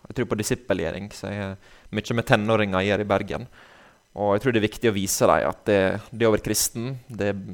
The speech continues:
er ikke bare å gå i kirka to timer på søndagene og løfte hendene og synge noen sanger og høre på en pastor som sier noen ord du ikke forstår. Men det handler om en levende relasjon. Det handler om å legge ned sitt liv og dø for Jesus, og så leve for han.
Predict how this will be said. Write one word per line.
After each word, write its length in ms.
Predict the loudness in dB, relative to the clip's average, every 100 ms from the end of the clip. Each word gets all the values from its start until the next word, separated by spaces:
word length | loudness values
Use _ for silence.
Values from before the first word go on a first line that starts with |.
| -6
er 220 | 0 0
ikke 180 | -2 0
bare 160 | 2 2
å 80 | 2
gå 80 | 0
i 80 | 0
kirka 320 | -4 -4 -4
to 140 | -4 -4
timer 320 | -4 -4 -4
på 80 | -6
søndagene 560 | -4 -2 -2 -2 -2
og 80 | -4
løfte 240 | -6 -6 -4
hendene 240 | -4 -4
og 80 | -6
synge 300 | -6 -6 -6
noen 340 | -6 -8 -6
sanger 540 | -6 -6 -2 -2 -2 -6
og 180 | -12 -20 -20 -20 _
høre 240 | 2 2 2
på 120 | 0
en 120 | 0 2
pastor 400 | 0 0 -6 -2
som 200 | -4 -6
sier 240 | -2 2 2
noen 320 | 2 0 0
ord 80 | 0
du 80 | -4
ikke 160 | -4
forstår. 400 | -6 0 0 0 -10 -20 -20 -20 -20 -20 -20 _ _
Men 120 | -2 0
det 80 |
handler 240 | 2 2 2
om 80 | 4
en 60 |
levende 320 | 6 6 4 0
relasjon. 440 | 0 -2 -6 -8 -18 -20 _ _ _
Det 160 | -6 -4
handler 240 | 4 4
om 160 | 4 2
å 100 | 0
legge 320 | 0 0 0 -2
ned 160 | -2
sitt 160 | -4 -2
liv 240 | 0 0
og 160 | -2 2
dø 160 | 2
for 240 | 2 2 2
Jesus, 720 | 2 0 -4 -8 -8 -10 -12 -14
og 80 | -4
så 160 | -2
leve 320 | 0 -2 -4
for 160 | -8 -10
han. 160 | -12